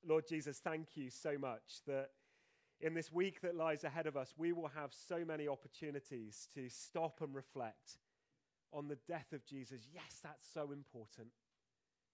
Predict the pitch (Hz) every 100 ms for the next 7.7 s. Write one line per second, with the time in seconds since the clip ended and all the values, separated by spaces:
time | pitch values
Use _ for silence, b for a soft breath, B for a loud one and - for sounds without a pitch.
0 | _ _ _ _ _ 160 160 160 160 147
1 | - 156 147 135 135 147 - 139 - 139
2 | 156 143 139 147 127 - 151 160 - 156
3 | 147 - 160 151 123 113 113 _ b b
4 | b b _ _ 139 139 - 180 143 -
5 | 147 135 107 107 156 147 127 131 160 151
6 | 139 180 170 170 151 139 139 139 123 127
7 | 123 107 - 123 110 -